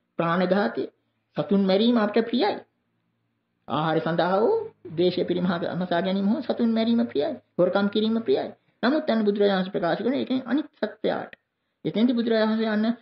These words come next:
ලෝක සමාජය ගැන හිතලා බලනකොට තමාත් අනුනුත් ඒ දෙපක්ෂයේම හිත සුව සැලසෙන දේ තමයි එතන කුසලයක් හැටියට දක්වන්නේ.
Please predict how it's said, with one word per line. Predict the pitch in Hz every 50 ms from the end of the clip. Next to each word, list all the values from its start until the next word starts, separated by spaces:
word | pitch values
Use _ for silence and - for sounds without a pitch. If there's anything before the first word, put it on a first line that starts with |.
| _ _ _
ලෝක | - 185 202 202 202 -
සමාජය | - 156 170 185 190 202 208 208 226 214 214
ගැන | 220 220 214
හිතලා | 214 214 214 214 220
බලනකොට | 220 226 226 240 - 240 - - - _ _ _ _ _
තමාත් | - 202 214 233 254 247 247 247 -
අනුනුත් | - - 240 277 254 226 202 - - - - _ _ _ _ _ _ _ _ _ _ _ _ _ _ _ _ _ _ _ _ _ _ _ _ _ _ _ _ _ -
ඒ | - 196
දෙපක්ෂයේම | 170 196 214 262 285 277 - - 247 233 220
හිත | 220 220 226 -
සුව | 233 - 214 202 202 - - - - _ _ _ _ _ -
සැලසෙන | - 220 220 226 220 214 208
දේ | 202 190 185
තමයි | 185 185 185 180 175 -
එතන | - - 190 180
කුසලයක් | 202 202 214 190 180 170
හැටියට | - 185 175 170 151 151 -
දක්වන්නේ. | 147 - - - - - - - -